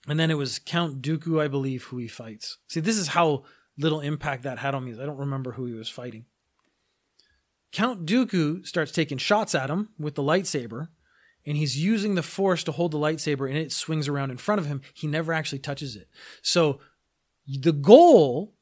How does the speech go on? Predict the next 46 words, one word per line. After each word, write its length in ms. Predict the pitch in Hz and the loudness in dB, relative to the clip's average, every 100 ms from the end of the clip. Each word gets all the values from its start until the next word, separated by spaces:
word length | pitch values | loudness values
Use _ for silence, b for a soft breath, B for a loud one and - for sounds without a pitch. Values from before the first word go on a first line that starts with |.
| _ _ | _ _
would 220 | 147 143 | -4 -2
be 160 | 139 151 | -2 -4
for 280 | - 143 131 | -2 -2 -2
his 200 | 143 135 | -2 -4
opponent 460 | - 226 240 151 | 2 4 4 2
to 80 | - | 0
get 220 | 147 143 | -2 4
past 460 | - - 202 190 165 | 6 6 4 2 2
the 120 | 160 | 2
lightsaber 580 | 151 185 180 - 156 143 | 4 4 2 0 0 0
to 100 | 170 | -2
actually 260 | 156 151 147 | -2 -2 -2
get 200 | 165 156 | -2 -2
to 100 | 147 | -4
him 180 | 156 147 | -4 -4
to 100 | 143 | -6
make 200 | 139 127 | -6 -8
a 60 | |
strike. 480 | - 180 147 107 _ _ _ _ b b b - | -10 -8 -10 -12 _ _ _ _ b b b -10
And 80 | 151 | -4
if 60 | |
he 40 | 151 | 2
does 160 | 196 | 4
that 120 | 180 | 4
successfully, 520 | - 160 277 - 180 160 | 0 2 2 2 0 0
he 80 | |
wins. 280 | 156 123 131 | -2 -4 -6
I 40 | 156 | -2
mean, 180 | 151 147 | -2 -2
this 140 | 135 | -4
is 100 | 135 | -6
talk-, 280 | 151 139 131 135 | -4 -4 -6 -6
basically, 400 | 139 135 127 135 | -6 -6 -10 -10
uh, 260 | 123 117 110 | -12 -12 -10
sword 320 | - 143 135 | -6 -4 -4
fighting. 300 | 131 120 120 | -8 -10 -10
So 140 | 135 123 | -8 -8
one 360 | 123 143 143 B B | -4 -2 -2 B B
solid 500 | - - 139 143 139 | -6 2 2 2 -2
strike 400 | - - 131 131 | -4 -6 -6 -6
and 100 | 131 | -8
you 180 | 123 120 - | -8 -10 -8
kill 200 | 139 127 | -6 -4
your 180 | 117 | -6
opponent. 400 | 110 139 131 110 - b b b b b b b - | -8 -6 -6 -8 -18 b b b b b b b -18
But 440 | 127 151 135 - | 0 2 2 -4